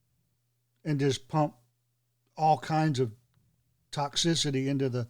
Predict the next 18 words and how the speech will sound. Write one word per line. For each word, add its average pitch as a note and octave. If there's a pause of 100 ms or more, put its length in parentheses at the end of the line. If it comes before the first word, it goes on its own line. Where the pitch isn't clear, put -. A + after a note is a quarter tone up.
(440)
air D#3
and D#3+
water. C#3 (3000)
And C#3+
one F#3
of G3
the C#3
plants C#3+
is B2+
dumping C#3
this C3
shit -
right D3+
ba-, E3
oh, C3+
sorry, B2+
people, B2
but, G#2+